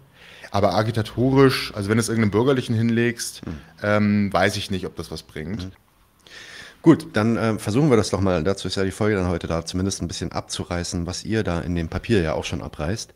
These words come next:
Speaker 1: Mhm.
Speaker 2: Ähm, nämlich kommen wir mal ein bisschen zu den Erklärungen der Inflation. Und, ähm, bei allen anderen Folgen, die wir gemacht haben, ist die erste Frage, die ich immer gestellt hab, einfach eine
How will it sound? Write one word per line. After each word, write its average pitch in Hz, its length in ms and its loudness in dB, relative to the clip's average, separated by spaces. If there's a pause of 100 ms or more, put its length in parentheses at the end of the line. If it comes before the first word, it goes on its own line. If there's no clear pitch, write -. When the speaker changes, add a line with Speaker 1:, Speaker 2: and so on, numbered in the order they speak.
(120)
Speaker 1:
Mhm. 104 340 0 (120)
Speaker 2:
Ähm, 90 460 -4 (220)
nämlich 90 560 -4
kommen 104 200 -2
wir - 20 2
mal 98 140 0
ein 95 40 0
bisschen 92 220 -4
zu - 140 -12
den 90 100 -4
Erklärungen 85 720 -4
der 85 160 -6
Inflation. 82 680 -6 (680)
Und, 87 380 -4
ähm, 87 200 -4
bei 90 120 2
allen 107 200 2
anderen 113 220 4
Folgen, 107 200 2
die 104 80 2
wir 98 80 2
gemacht 95 280 0
haben, 95 220 0
ist - 140 -8
die - 60 -8
erste - 240 -6
Frage, 92 260 -6
die 85 60 -8
ich 82 80 -8
immer 85 160 -4
gestellt 85 320 -6
hab, - 280 -8
einfach - 260 -8
eine 85 280 -6